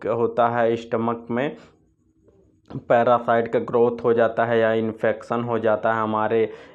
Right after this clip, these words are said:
ए, जैसे कि हम बाहर का कुछ खाते हैं,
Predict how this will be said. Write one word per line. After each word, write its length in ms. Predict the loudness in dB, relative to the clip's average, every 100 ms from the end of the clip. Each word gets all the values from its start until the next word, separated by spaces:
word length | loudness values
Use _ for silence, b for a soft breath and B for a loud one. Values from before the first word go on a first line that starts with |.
| 0
ए, 380 | 2 4 2 -2
जैसे 260 | -2 -2 -4
कि 120 | -4
हम 200 | -4 0
बाहर 320 | 0 2 -2
का 140 | -4
कुछ 220 | -6 -8 -10
खाते 340 | -6 -4 -2
हैं, 320 | -4 -2 -4